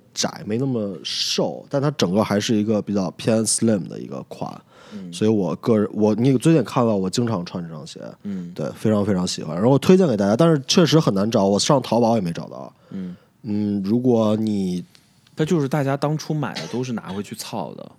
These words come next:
Speaker 2: 是吧？
Speaker 1: 我不知道，但是因为，但是那个当时感觉宣传的很，很，力度很大的，我没记错的话。
Speaker 2: 这是多久之前啊？
Speaker 1: 不是去年就是前年。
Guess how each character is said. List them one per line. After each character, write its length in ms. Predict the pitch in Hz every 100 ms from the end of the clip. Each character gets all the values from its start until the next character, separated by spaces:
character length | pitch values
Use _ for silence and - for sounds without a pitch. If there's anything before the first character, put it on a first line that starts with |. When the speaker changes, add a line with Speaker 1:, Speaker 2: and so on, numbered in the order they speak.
| - - - - _ _
Speaker 2:
是 160 | -
吧？ 80 | 160
Speaker 1:
我 140 | 147 135
不 200 | 147 147
知 160 | 135
道， 300 | 127 123 107
但 180 | 107 165
是 200 | 165 151 151
因 120 | 190
为， 80 | 196
但 160 | 202 180
是 200 | 165 160
那 180 | 208
个 220 | 175 131 131 - _
当 180 | 196 208
时 160 | 208 175
感 220 | 131 101
觉 220 | 101 123
宣 280 | - - 185
传 180 | 160 123
的 80 | 139
很， 420 | - - 104 82 50 50 -
很， 400 | - - 92 85 62 60 _ _ _ _
力 160 | 185 190
度 100 | 139
很 220 | - 92 -
大 340 | 104 120 90
的， 120 | 67 73
我 160 | 98
没 120 | 104
记 140 | 110 123
错 260 | - 123
的 60 | 64
话。 100 | 160
Speaker 2:
这 80 | 147
是 60 |
多 160 | 135 170
久 160 | 160 85
之 100 | 82
前 140 | -
啊？ 40 | - - _ _ _ - -
Speaker 1:
不 180 | 135
是 120 | 165 190
去 200 | - 151
年 120 | 107
就 80 | 107
是 80 |
前 300 | 92 - 80
年。 120 | 90